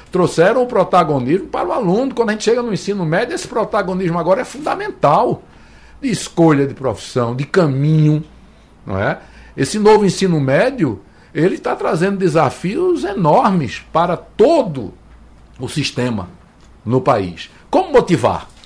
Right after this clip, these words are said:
alunos que estão concluindo o ensino médio e não sentem, é, não sentem desejo ou necessidade de ir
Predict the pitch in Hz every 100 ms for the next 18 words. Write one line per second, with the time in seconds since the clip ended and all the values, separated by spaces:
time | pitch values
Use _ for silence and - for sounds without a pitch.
0 | - 98 110 113 107 98 - - - -
1 | - - 131 101 - 135 143 131 131 139
2 | 135 120 139 135 120 127 165 339 453 -
3 | - 156 151 214 - - - - - -
4 | - - 190 165 160 190 - 190 185 185
5 | 165 156 123 101 147 156 139 131 131 135
6 | 120 139 - 120 123 139 131 135 131 143
7 | 104